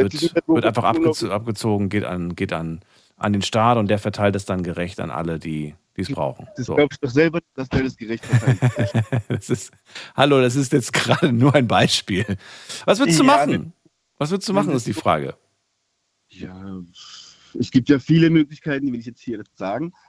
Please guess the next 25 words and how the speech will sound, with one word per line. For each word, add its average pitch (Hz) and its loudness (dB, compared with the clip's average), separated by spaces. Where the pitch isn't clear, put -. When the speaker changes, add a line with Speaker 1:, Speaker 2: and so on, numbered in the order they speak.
Speaker 1:
Okay. 117 -4
Speaker 2:
Aber 120 -2
Speaker 1:
Aber 160 0
du 202 4
würdest 233 -2
dir 226 0
das 196 0
nicht 208 -2
gefallen 190 0
lassen, 85 -8
höre 101 0
ich 90 -4
daraus. 69 -6
Speaker 2:
Ja, 143 -2
das 147 -10
Ding 185 -6
ist, 196 -8
wenn 175 -4
Leute 170 -6
dreihundert 160 -4
Millionen 156 -6
oder 147 -8
wie 143 -6
du 147 -8
sagst, 143 -8